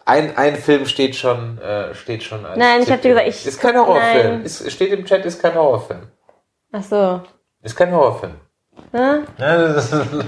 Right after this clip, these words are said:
Speaker 1: <laughs> ich kenn ihn schon. Aber unsere Meinung dazu werden wir das nächste Mal vielleicht kundtun. Mal gucken.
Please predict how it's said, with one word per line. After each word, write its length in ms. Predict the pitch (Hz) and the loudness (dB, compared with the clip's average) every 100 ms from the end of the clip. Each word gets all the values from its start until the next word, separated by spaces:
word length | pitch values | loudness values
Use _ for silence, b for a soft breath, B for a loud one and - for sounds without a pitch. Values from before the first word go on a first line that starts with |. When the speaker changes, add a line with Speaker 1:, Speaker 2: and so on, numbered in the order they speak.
| 135 123 | -10 -16
Speaker 1:
<laughs> 440 | - 120 _ - | -16 -18 _ -12
ich 180 | 175 175 | -10 -10
kenn 220 | - 196 | 0 2
ihn 140 | 147 120 | 2 -2
schon. 340 | - 127 107 - B B | 2 2 2 -2 B B
Aber 260 | 127 156 147 | 0 0 2
unsere 300 | 151 139 143 | 0 2 0
Meinung 380 | 131 135 196 180 | 2 2 2 2
dazu 460 | 156 156 170 165 | 0 2 2 4
werden 180 | 143 143 | 6 4
wir 60 | 139 | 4
das 140 | 135 | 0
nächste 260 | 131 123 - | -2 -6 -8
Mal 220 | 101 95 | -6 -4
vielleicht 340 | 90 85 80 - | -6 -10 -14 -12
kundtun. 420 | 104 92 - 92 | -14 -14 -16 -14
Mal 120 | 107 | -14
gucken. 320 | 117 117 - | -12 -12 -14